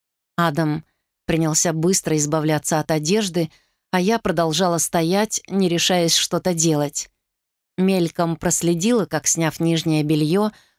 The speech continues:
он спокойно стянул еще одну простынь и запахнул ее на бедрах. «Купальник тебе не понадобится», — многозначительно заметил муж,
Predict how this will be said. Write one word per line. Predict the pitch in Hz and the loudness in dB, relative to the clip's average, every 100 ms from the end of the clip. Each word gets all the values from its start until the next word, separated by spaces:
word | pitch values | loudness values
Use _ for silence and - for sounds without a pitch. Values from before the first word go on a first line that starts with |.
| _ | _
он | 185 | -2
спокойно | 175 - 170 - 220 233 165 | -2 -2 -6 0 0 2 0
стянул | - - 170 185 175 | -2 0 0 2 2
еще | 165 175 - 170 | 2 0 0 0
одну | 156 156 | -2 0
простынь | 185 226 - 208 196 - _ _ _ | 0 0 -2 -2 -4 -6 _ _ _
и | 226 | -2
запахнул | 220 190 185 - 196 208 | 0 0 -4 0 2 2
ее | 165 165 160 170 | 2 0 0 0
на | 165 | 0
бедрах. | 151 151 139 139 - - _ _ _ _ _ _ _ _ _ _ _ _ | 0 0 -2 -6 -8 -18 _ _ _ _ _ _ _ _ _ _ _ _
«Купальник | 185 - 196 214 190 156 - | -4 0 0 0 -2 -6 -6
тебе | 156 160 | -2 0
не | 170 | 0
понадобится», — | 160 165 156 147 147 147 - - 147 - _ _ _ _ _ | 0 0 0 0 -2 -4 -2 -4 -6 -16 _ _ _ _ _
многозначительно | 165 160 151 156 151 202 196 180 156 | -2 0 0 0 0 -2 0 0 0
заметил | 147 151 151 160 147 | 0 0 0 0 0
муж, | 151 202 - | 0 0 -2